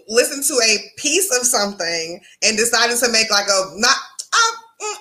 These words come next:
I'll say a wild assumption, 'cause he, everything he do is a wild assumption. And, like, he just, like, instead of just taking in,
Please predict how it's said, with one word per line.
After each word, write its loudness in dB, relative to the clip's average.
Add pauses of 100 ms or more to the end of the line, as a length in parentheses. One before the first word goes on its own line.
I'll 0
say 2
a -2
wild 4
assumption, -2
'cause -4
he, -4
everything 2
he -4
do -4
is -4
a -2
wild -2
assumption. -8 (460)
And, 4 (280)
like, 2 (400)
he 0
just, 4
like, 2
instead 2
of 0
just 0
taking 0
in, 2